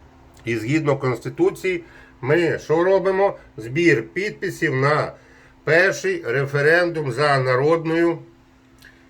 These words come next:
ініціативою згідно сімдесят другої статті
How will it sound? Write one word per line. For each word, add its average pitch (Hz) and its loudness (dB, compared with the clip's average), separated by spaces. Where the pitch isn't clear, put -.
ініціативою 139 2
згідно 131 -4
сімдесят 123 -2
другої 113 -6
статті 107 -8